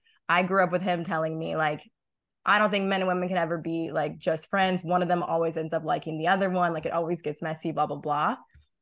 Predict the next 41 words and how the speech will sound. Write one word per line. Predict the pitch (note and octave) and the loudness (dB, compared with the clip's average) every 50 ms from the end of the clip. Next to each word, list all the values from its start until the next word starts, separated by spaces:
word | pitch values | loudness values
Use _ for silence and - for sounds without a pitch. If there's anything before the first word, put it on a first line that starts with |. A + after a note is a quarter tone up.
| _ _ _ _ _ _ _ - | _ _ _ _ _ _ _ 2
And | A3+ A3+ A3 A3 G#3 G#3 G3+ G3+ G3+ F3+ - - _ _ _ _ _ _ _ _ _ _ - | 4 6 6 6 6 4 4 2 0 -2 -6 -10 _ _ _ _ _ _ _ _ _ _ -4
I've | G3+ A#3 A3 | -2 -2 -2
just | - A#3+ - - | -2 -2 0 4
thought | G#3 F#3 G#3+ A#3+ | 4 4 6 6
about | G#3 G#3+ G#3+ - | 4 4 4 4
that | G3+ F3+ - - | 2 0 0 0
so | G#3 G3 | 0 2
much | G3 F3+ F3+ - | 2 2 0 0
in | A3 G#3+ | -2 -2
my | F#3+ E3 | -2 -2
life | D#3+ D#3 D3 D#3 B3 - | -2 -2 -2 -2 -4 -4
'cause | - A#3+ G#3 | -6 -6 -4
I'm | G#3 G3 F#3 | -4 -4 -4
just | F3 - F#3 - - | -4 -6 -4 -2 0
like, | G3 F3 E3+ - - _ _ _ _ _ _ _ _ _ _ _ _ _ _ _ - | 2 2 2 0 -4 _ _ _ _ _ _ _ _ _ _ _ _ _ _ _ 4
I | G#3 A#3+ D#4+ | 4 4 6
don't | F4 E4 - - - _ _ _ _ _ _ _ | 4 2 0 -4 -12 _ _ _ _ _ _ _
personally | - A3 G#3+ G#3+ - A#3 A#3 A3 G3 | 0 0 0 0 0 -2 -4 -4 -4
seek | - - - G3+ G3+ G3 | -6 -6 -6 -6 -2 2
out | F3+ E3+ F3+ - F3+ | 4 4 4 4 2
male | E3+ E3 E3 | 2 0 0
friendship, | F3 - E3 D3 D#3 D#3 - C#4 F4 F4 - - - _ _ _ _ _ _ _ _ _ _ _ | 0 -2 -4 -6 -4 -2 0 2 0 0 -2 -8 -20 _ _ _ _ _ _ _ _ _ _ _
and | - A3+ A3+ | 2 4 6
I | A3 G#3+ | 6 6
don't | A3+ A#3 A3 | 6 6 6
know | A3 G#3 G#3 G3+ G3 F#3 - - _ _ _ _ _ - | 6 6 6 6 4 0 -2 -6 _ _ _ _ _ -4
necessarily | G#3+ G#3 G3 F#3+ G3 F3+ G3 F3+ F3+ F3 | -2 -2 -2 -2 -2 0 2 4 4 4
why | E3+ E3 D3+ D#3 D#3+ D#3+ | 2 2 2 4 4 4
I | D#3+ E3 | 4 2
don't. | E3 D#3 D#3 D3+ D3+ C4+ - - - _ _ _ _ _ _ _ - | 0 -2 -2 0 0 0 -2 -4 -8 _ _ _ _ _ _ _ -2
Um, | E3+ F3 F3 F3 F3 E3+ E3+ D#3+ D#3+ D#3+ G3 - _ _ _ _ _ _ _ _ - | 2 4 4 4 4 2 0 -4 -8 -10 -12 -16 _ _ _ _ _ _ _ _ -2
I've | F3+ G3 | 0 0
just | F#3+ F#3+ F#3 | 0 2 2
always | - F#3 F#3 F3+ | 2 2 2 2
been | D3+ F#3+ F3+ | 2 0 0
a | F3 | 2
girl's | E3 F3 F3 F3+ E3 | 2 2 2 2 2
girl, | D#3+ F3 E3+ E3 E3 F3 | 0 2 2 4 4 4
and | F3 E3+ | 4 2
I've | E3+ E3+ E3 D#3+ D#3 | 0 -2 -4 -4 -6
just, | D#3 - E3 D#3 - - - - - | -10 -10 -12 -12 -12 -16 -20 -20 -20